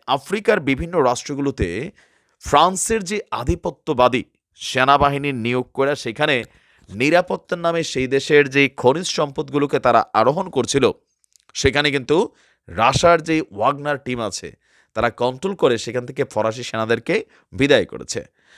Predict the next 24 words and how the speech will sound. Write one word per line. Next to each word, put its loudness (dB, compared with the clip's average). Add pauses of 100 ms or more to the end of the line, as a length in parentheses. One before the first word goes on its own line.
(120)
আর 4
অনেকটা 2
নানান -4
ধরনের -4
বক্তব্য -4
দিচ্ছিলেন -2
ফরাসি -4
প্রেসিডেন্ট -6
ম্যাক্রো। -2 (500)
পুতিনের 0
এই 8
জয়কে 4
পশ্চিমের -8
কোনো -8
রাষ্ট্রই, -2 (260)
মিত্রদেশ -4
হিসেবে -2
হাঙ্গেরি -2
সহ 0
আর 6
দুই 0
একটা -2
দেশ 0
আছে, -4